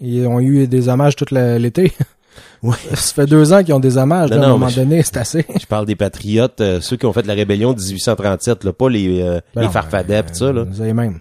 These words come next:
Speaker 1: c'est les mêmes.
Speaker 2: Oh,
Speaker 1: C'est,
Speaker 2: oui.
Speaker 1: c'est le même
Speaker 2: Oh.
Speaker 1: groupe.
Speaker 2: Oui, même bataille aussi, la même
Speaker 1: Ben
Speaker 2: guerre.
Speaker 1: ouais, <laughs> ben oui.
Speaker 2: C'est incroyable.
Speaker 1: J'ai vu un drapeau.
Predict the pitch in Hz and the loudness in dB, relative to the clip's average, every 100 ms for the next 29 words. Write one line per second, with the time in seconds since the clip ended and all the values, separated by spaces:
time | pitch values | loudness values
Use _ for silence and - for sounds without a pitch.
0 | - 104 113 107 - - 90 92 92 85 | -10 -6 -4 -4 -8 -4 0 2 0 -2
1 | 110 123 131 127 165 - 101 90 _ - | 0 2 2 2 0 -2 -12 -14 _ 0
2 | 104 113 101 104 101 98 107 113 95 - | 4 4 4 0 -2 0 0 0 -2 -4
3 | 110 98 98 95 - 135 156 180 139 131 | -2 0 0 0 2 2 4 4 2 2
4 | 156 139 147 - - - - _ - 98 | 0 -2 -6 -8 -8 -8 -12 _ -6 -6
5 | - 85 85 87 85 85 - - 131 151 | -4 -6 -4 -6 -6 -10 -12 -4 0 2
6 | 208 226 214 175 156 | 2 4 2 2 -2